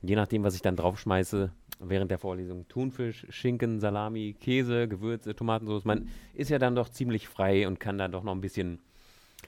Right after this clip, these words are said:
Hand anlegen an die Pizza. Aber sonst, ich sag mal, es kommt mal drauf an.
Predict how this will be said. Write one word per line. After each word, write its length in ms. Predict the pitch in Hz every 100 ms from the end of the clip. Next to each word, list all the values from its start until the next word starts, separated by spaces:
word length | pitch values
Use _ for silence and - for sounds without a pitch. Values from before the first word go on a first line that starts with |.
| _
Hand 220 | 110 123
anlegen 340 | 113 87 87 85
an 80 | 82
die 60 |
Pizza. 460 | - 90 - 117 135 - - - - _ _ _
Aber 280 | - 98 95
sonst, 340 | 90 98 127 123
ich 60 |
sag 100 | 139
mal, 60 | 165
es 80 | -
kommt 180 | 220
mal 120 | 196 175
drauf 220 | 143 -
an. 200 | 120